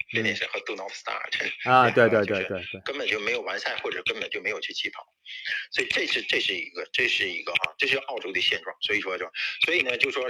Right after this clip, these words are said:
Speaker 1: 如果这几个，这几个操办这个事情的，大家都说，说全马，全马的票非常难卖，你知道吧？非常难卖，
Speaker 2: 对，对。
Speaker 1: 不好的，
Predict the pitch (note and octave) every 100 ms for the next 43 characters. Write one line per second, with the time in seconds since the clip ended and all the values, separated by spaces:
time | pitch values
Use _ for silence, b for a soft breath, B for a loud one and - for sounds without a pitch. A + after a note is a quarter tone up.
0 | - - D3 - - G#3 - G3 - -
1 | - F#3 A2 A2 - C#3+ C#3 C3+ A2 G#2
2 | G#2 - - - A#2 - F2+ F2+ G#2 F#2
3 | - G#2 F#2+ - F#2 - - - G2 G#2+
4 | - - - - G#2 E2+ - - F#2 F2
5 | - _ F2 D#2+ - - G2+ F#2+ E2+ E2
6 | - - F#2+ - D#2 -